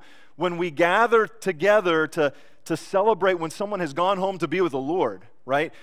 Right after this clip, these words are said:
We're essentially saying they finished their race. And what you hope is that you would be able to say, and what you hope and I hope is that we would come to the end of our race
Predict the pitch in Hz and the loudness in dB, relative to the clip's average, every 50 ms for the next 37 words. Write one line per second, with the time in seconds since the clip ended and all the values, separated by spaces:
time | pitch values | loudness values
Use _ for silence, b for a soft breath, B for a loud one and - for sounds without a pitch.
0 | b b - 160 175 170 - - 220 262 240 - 247 214 196 - - - 220 208 | b b -4 -2 -2 -2 0 -2 -2 -2 -4 -4 -6 -6 -6 -6 -4 -4 -4 -4
1 | 196 175 160 175 - - - - 233 262 285 269 - - - - 220 202 185 175 | -2 -4 -4 -6 -6 -8 -6 -4 -2 0 0 -2 -4 -4 -4 -2 -2 -2 0 0
2 | 196 226 247 208 151 127 - - - - - - - - - - - - - - | 0 2 0 0 -2 -6 -10 -14 -18 -20 -20 -20 -20 -20 -20 -20 -20 -20 -20 -20
3 | - - b b b b b b b b b b - 190 196 190 202 226 220 185 | -20 -20 b b b b b b b b b b -2 -2 2 2 2 2 2 0
4 | 202 202 180 156 170 240 285 311 302 220 160 - - - - - - - - - | -4 -6 -4 0 2 6 6 8 6 6 2 -2 -10 -18 -20 -20 -20 -20 -20 -20
5 | - - - - - - - - - - - - - - - 180 196 160 202 190 | -20 -20 -20 -20 -20 -20 -20 -20 -20 -20 -20 -20 -20 -4 -2 0 0 2 0 0
6 | 180 175 214 254 269 262 254 190 214 220 208 208 202 202 185 - 190 175 - - | 0 -2 -2 0 2 0 0 0 2 4 4 4 4 2 -2 -4 -4 -6 -4 0
7 | 220 233 240 233 208 175 165 160 170 170 170 175 170 156 165 214 285 302 247 220 | 0 2 4 4 2 2 0 -2 0 0 0 0 0 -2 -4 0 2 4 6 6
8 | 190 180 175 - 175 175 190 185 247 277 269 220 196 190 165 180 165 165 185 170 | 6 4 4 2 0 2 2 4 4 4 4 4 2 0 0 0 0 0 -2 -2
9 | 156 226 247 254 247 196 - - 226 220 208 - - 196 170 180 175 196 247 247 | -2 -2 -2 0 -2 -2 -2 -2 -2 -2 -2 -4 -6 -6 -4 0 0 0 2 2
10 | 226 185 190 180 175 180 214 247 240 220 - - | 2 4 4 4 6 6 4 4 4 2 0 -6